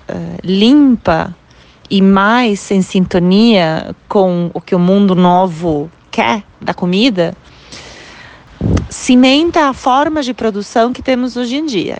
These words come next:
que é a de produzir soja, milho, cana, algodão. E quando isso acontece, a gente deixa de fomentar outras formas.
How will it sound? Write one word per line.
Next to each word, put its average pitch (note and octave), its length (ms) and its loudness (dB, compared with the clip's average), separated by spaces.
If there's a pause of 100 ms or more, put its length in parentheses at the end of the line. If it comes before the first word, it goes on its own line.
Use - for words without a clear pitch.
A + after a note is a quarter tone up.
que A3 100 0
é G3 100 4
a G#3 40 2
de G#3+ 100 -4
produzir G#3+ 460 -6
soja, G#3 460 -2
milho, F#3 420 -6
cana, F3 440 -4
algodão. E3 440 -6 (1800)
E - 80 -2
quando C4 280 2
isso F#4+ 240 0
acontece, G#3 880 -2 (540)
a G#3+ 80 0
gente B3+ 340 -2
deixa B3 380 0
de A3+ 120 -4
fomentar G3+ 600 -2
outras B3+ 560 -2
formas. E3+ 880 -6